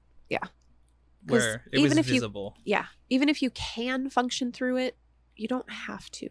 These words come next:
Speaker 2: Right.
Speaker 1: And that's really, that was, like, the big mind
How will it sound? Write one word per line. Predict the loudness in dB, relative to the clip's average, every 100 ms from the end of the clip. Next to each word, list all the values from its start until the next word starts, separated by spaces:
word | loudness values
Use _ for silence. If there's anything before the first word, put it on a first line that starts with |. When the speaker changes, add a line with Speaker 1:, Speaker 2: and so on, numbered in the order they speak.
| -10
Speaker 2:
Right. | -8 -8 -8 -18 -20 _ -4
Speaker 1:
And | 2 4
that's | 2 0 -2
really, | 0 2 2 0 -4 _ _ _ _ _ _ -20 _ _ _ _ _ _ _ -6 4
that | 6 6
was, | 4 4
like, | 0
the | 0
big | 2 2 0
mind | -2 0 0 -2